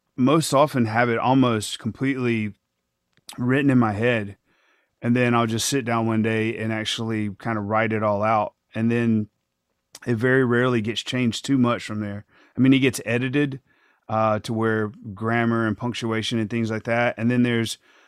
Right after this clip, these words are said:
uh, a couple of times where you have to drop a page here or there to make it fit within the scheme of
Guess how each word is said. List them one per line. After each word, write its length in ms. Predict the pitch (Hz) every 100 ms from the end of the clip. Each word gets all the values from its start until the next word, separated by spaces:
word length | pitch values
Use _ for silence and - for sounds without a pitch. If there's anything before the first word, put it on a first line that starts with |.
| _ -
uh, 300 | 113 110 107
a 60 | 113
couple 400 | - 123 127 117
of 120 | 107
times 400 | - 117 113 107
where 120 | 110
you 140 | 117 104
have 260 | 110 107 -
to 300 | 113 110 104
drop 400 | 95 113 113 117
a 60 |
page 380 | 101 113 113 107
here 220 | 117 110
or 60 | 110
there 280 | 110 113 117
to 140 | -
make 260 | 107 110 117
it 160 | 110
fit 500 | - - - 120 -
within 320 | 104 110 117 107
the 60 |
scheme 380 | - - 120 117
of 260 | 110 104